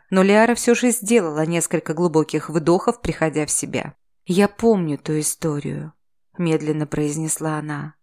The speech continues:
«Мама всегда рассказывала её нам с сёстрами, когда хотела привести пример любви, сметающей все преграды на своём пути.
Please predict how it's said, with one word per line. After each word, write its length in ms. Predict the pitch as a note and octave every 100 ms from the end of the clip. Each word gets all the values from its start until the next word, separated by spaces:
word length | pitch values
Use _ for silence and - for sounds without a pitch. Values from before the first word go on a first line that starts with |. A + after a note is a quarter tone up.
| _
«Мама 280 | G#3 G#3 G3+
всегда 420 | - G3+ G#3+ F#3
рассказывала 640 | D3+ - E3 D#3+ D#3 E3
её 260 | D#3+ D#3+ E3
нам 240 | E3 D#3+
с 60 | D3
сёстрами, 560 | - G#3 G#3 F3 D#3
когда 280 | D3+ E3 E3+
хотела 380 | E3 F3 - E3
привести 440 | D#3 D#3+ E3+ -
пример 400 | E3+ E3 E3 D#3+
любви, 460 | E3 D#3 C#3+ F#3 G#3
сметающей 720 | - G3 F#3 G3 F#3 F#3+ -
все 240 | F3+ - G#3
преграды 580 | A#3+ G3 G#3+ F3 E3+
на 100 | E3
своём 420 | D#3 - D#3+ D#3+ D#3
пути. 480 | E3+ - - -